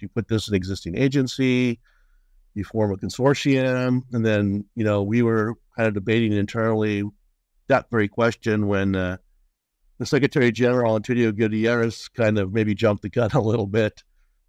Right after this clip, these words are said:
last week and announced that the, the U N should form a agency just on artificial intelligence. So that, that was a little bit of a, a surprise. I mean, that's one of the ideas that was being tossed around.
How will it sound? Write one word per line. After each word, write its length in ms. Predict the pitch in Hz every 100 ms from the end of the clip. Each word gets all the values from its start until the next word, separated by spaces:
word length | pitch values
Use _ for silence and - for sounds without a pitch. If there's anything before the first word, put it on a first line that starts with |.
| _
last 400 | 107 104 98 -
week 300 | 117 117 107
and 280 | 101 107 98 -
announced 420 | 110 107 104 -
that 180 | 110 104
the, 360 | 107 101 101 95 92 -
the 100 | 107
U 200 | 110 113
N 120 | 110
should 200 | - 104
form 460 | _ 98 104 107 95
a 320 | 90 90 90 _
agency 460 | 123 113 113 - 101
just 300 | 104 101 -
on 80 | 92
artificial 480 | 90 85 92 -
intelligence. 500 | 85 - 92 - - _ _ _ - _ - _ _ _ - _ -
So 220 | 95 90
that, 220 | 95 101
that 100 | -
was 140 | 113 107
a 80 | 120
little 220 | 139 139
bit 180 | 127 127
of 100 | 113
a, 280 | 110 104 113
a 80 |
surprise. 920 | 104 113 - 104 113 139 180 185 - - _ _ _
I 40 | 113
mean, 80 | 107
that's 180 | 110
one 100 | 123
of 60 | 117
the 60 | 113
ideas 260 | 110 110
that 140 | 104 80
was 180 | 107
being 180 | 98 117
tossed 320 | 113 113 113
around. 520 | 120 107 113 135 170